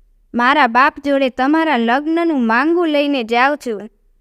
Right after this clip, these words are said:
મારી બેન જોડે લગ્ન કરીને તમારે વંશ વધારવાનું છે. બસ એ માટે તમે ના ન પાડતા." રાજપૂતાણી પોતાના બાપના ઘરે પોતાના પતિનું માંગું લઈને જાય છે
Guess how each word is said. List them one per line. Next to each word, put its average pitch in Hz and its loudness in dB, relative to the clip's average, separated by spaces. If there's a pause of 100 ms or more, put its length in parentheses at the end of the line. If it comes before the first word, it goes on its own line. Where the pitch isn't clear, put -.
(180)
મારી 320 2
બેન 320 0
જોડે 311 0
લગ્ન 294 0
કરીને 302 -2
તમારે 285 -2
વંશ 254 -2
વધારવાનું 240 -2
છે. 214 -10 (540)
બસ 285 0 (180)
એ 359 0
માટે 320 2
તમે 311 0
ના 240 0
ન 285 0
પાડતા." 220 -2 (840)
રાજપૂતાણી 359 2
પોતાના 330 2
બાપના 269 2
ઘરે 269 0
પોતાના 311 0
પતિનું 285 0
માંગું 320 2
લઈને 269 2
જાય 220 0
છે 208 -10